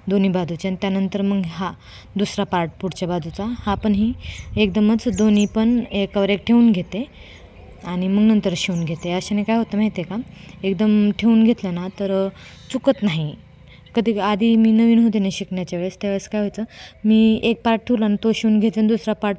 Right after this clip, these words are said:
परत ठेवून मग तो शिवून घेतला ना की दोन्ही प-, एकाच बाजूचे पार्ट बनायचे, त्यामुळे मग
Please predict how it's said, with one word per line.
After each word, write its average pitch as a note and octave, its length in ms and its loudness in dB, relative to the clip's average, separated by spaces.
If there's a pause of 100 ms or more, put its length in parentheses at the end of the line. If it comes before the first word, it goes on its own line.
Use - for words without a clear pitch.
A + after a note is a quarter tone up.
परत G#3 220 -4
ठेवून G#3 220 -2
मग G3 160 -2
तो G#3+ 80 -2
शिवून G#3 320 -2
घेतला G#3+ 260 -2
ना F3 100 -8 (540)
की A3 240 4
दोन्ही A#3+ 380 6
प-, G3+ 680 0
एकाच A#3 420 -2 (180)
बाजूचे F3 400 -2
पार्ट F3 320 -6
बनायचे, D#3+ 400 -8
त्यामुळे G3 280 -4
मग G3+ 140 -2